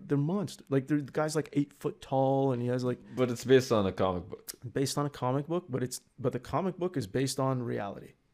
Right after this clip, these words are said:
Speaker 2: Yeah.
Speaker 1: 'Cause that shit really happened. The Battle of Thermopylae was a real thing.
Speaker 2: Yeah.
Speaker 1: You know?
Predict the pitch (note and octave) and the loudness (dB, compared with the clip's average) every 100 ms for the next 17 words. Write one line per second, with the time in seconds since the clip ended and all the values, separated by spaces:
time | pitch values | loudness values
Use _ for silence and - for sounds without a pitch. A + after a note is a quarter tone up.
0 | _ _ _ - G2 - - A#2+ D3 - | _ _ _ -6 -6 -6 -10 -2 -2 2
1 | G3 - D#3 G#3 G#3 G#3 - - - _ | -2 -2 2 2 4 0 -4 -8 -12 _
2 | _ _ B2+ A2+ B2+ C#3 D3 - C3 A#2+ | _ _ -6 0 2 4 2 0 -4 -2
3 | A#2+ D#3 E3 F3 B2 B2 B2 C3+ C3+ E3+ | -4 -2 -2 -2 -4 -4 -2 -2 -2 -8
4 | G#2+ - _ - D#2+ - - _ _ - | -10 -14 _ -10 -8 -10 -18 _ _ -10
5 | A2+ B2+ | -6 -6